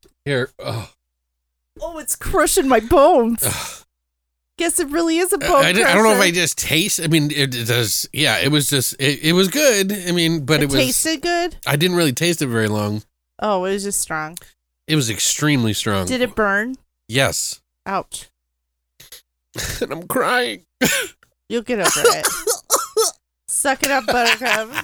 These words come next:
Speaker 1: <laughs> Uh, but anyways, if you would like to try a wonderful Bone Crusher, all you gotta do is go to longlivethevoid dot com and check out our hashtag horror shots section now. That's it for Horror Shots.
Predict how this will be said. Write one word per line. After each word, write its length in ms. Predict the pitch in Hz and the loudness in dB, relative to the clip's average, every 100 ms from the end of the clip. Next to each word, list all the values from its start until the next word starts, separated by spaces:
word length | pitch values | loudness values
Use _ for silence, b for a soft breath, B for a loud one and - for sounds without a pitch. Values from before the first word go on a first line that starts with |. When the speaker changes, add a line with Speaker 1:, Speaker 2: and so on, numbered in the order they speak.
| - | -6
Speaker 1:
<laughs> 40 | - - 151 226 - B B B B B | -6 -6 -4 -4 -4 B B B B B
Uh, 360 | 165 - 175 | -2 2 0
but 220 | 143 180 220 | 2 2 2
anyways, 500 | 262 220 196 190 165 | 0 2 2 2 0
if 120 | 156 | 0
you 140 | 269 | 2
would 140 | 247 220 | 2 4
like 180 | 214 | 0
to 100 | 175 | 0
try 220 | 156 214 196 | 0 2 4
a 100 | 156 | 2
wonderful 600 | 139 202 254 214 156 135 | 2 2 4 2 4 2
Bone 380 | 117 156 196 185 | 4 2 2 2
Crusher, 360 | 127 101 117 | 0 0 0
all 80 | 135 | 0
you 60 | 147 | 0
gotta 160 | 117 | -2
do 320 | 120 147 110 - B B - | 0 0 -2 -6 B B -4
is 280 | 147 143 131 | 0 2 2
go 160 | 160 147 | 4 4
to 60 | |
longlivethevoid 880 | 127 151 156 143 127 110 123 139 107 | 6 4 4 4 2 0 2 2 2
dot 300 | 127 156 143 | 2 0 0
com 280 | 135 113 113 | 0 2 2
and 80 | 123 | 0
check 200 | 123 123 | 0 2
out 100 | 131 | 2
our 100 | 139 | 4
hashtag 480 | 120 120 - 139 139 | 2 2 0 0 0
horror 280 | 156 202 135 | 0 2 2
shots 280 | 123 117 | 0 0
section 580 | - 117 113 - 127 151 - - | -2 -2 -2 -2 -2 -4 -10 -8
now. 520 | 277 240 104 82 - - _ _ | -2 0 0 -2 -10 -20 _ _
That's 600 | 127 117 117 185 285 - | -6 -2 2 2 2 0
it 160 | 294 185 | 0 2
for 120 | 180 | 2
Horror 260 | 160 151 139 | 4 4 2
Shots. 600 | - 147 147 131 - | 2 2 2 0 -4